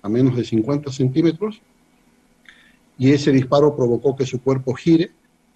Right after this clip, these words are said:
para caer, ya sin vida, y le metieron cinco tiros por la espalda más. Al otro muchacho rumano, Arpad Magyarosi, al momento de irrumpir en su habitación, él levantó las manos y los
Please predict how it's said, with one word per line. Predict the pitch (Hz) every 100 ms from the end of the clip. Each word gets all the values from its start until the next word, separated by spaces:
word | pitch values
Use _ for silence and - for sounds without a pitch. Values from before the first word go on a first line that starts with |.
| _ _ -
para | 107 107
caer, | 101 120 190 - - -
ya | 123
sin | - 127
vida, | 135 143 - _ _ _ _ _ -
y | 131
le | 131
metieron | 131 147 135
cinco | 151 151
tiros | 131 135
por | 127 107
la | 101
espalda | 101 113 98
más. | - - - _ _ _ _ _ _ _ _ _
Al | - 123
otro | 143 135
muchacho | 131 147 143 156 160 - _ _ -
rumano, | 117 127 151 151 -
Arpad | - - 135 135
Magyarosi, | 131 127 147 165 165 - _ _ _ _ _ _ _ _ _ _ _ _ -
al |
momento | 113 127 151 139
de | 127
irrumpir | 123 123 165
en | 165 135
su |
habitación, | 135 127 131 131 180 208 - _ _ _ _ _ _ -
él | 131
levantó | 131 123 113 156
las | 156
manos | 139 160 214 - - _ _ -
y |
los | 117